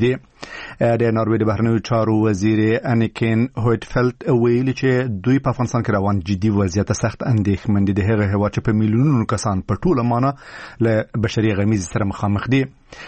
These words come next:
هغې زیاته کړې، په افغانستان کې له ملکي وګړو سره د مرستې لپاره دا مهمه ده چې نړیواله ټولنه او د افغاني ټولنې مختلف قشرونه له طالبانو سره په یو ډیالوګ کې ښکیل شي. د هغې په وینا، په دې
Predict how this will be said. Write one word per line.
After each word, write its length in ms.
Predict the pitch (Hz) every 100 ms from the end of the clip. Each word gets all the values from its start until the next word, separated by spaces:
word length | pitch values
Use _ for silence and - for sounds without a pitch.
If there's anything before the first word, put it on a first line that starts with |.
| -
هغې 240 | 117 110 120
زیاته 180 | 117 117 135
کړې، 160 | 120 120
په 60 | 113
افغانستان 320 | 120 110 120
کې 120 | - 117
له 60 | 117
ملکي 200 | 104 139
وګړو 340 | 117 113 107
سره 120 | 120 104
د 140 | 101
مرستې 280 | 92 107 - 117
لپاره 220 | - 110 107
دا 80 |
مهمه 340 | 104 95 107 104
ده 60 |
چې 160 | 101 113
نړیواله 480 | 101 95 95 104 98
ټولنه 340 | 110 101 104
او 100 | 98 95
د 80 | 98
افغاني 220 | 104 113
ټولنې 380 | 127 127 127 110
مختلف 360 | - 110 151 -
قشرونه 380 | 143 - 139 160 - - - 123
له 140 | 120 120
طالبانو 380 | 127 123 135 131
سره 120 | 127 -
په 60 | 120
یو 100 | 113
ډیالوګ 440 | 101 104 101 104 101
کې 80 | 104 -
ښکیل 360 | - 110 95 87 -
شي. 120 | 127 127 - - - -
د 40 | 107 104
هغې 180 | 98 98 113
په 60 | 104
وینا، 240 | 101 101
په 120 | 98
دې 160 | 101 120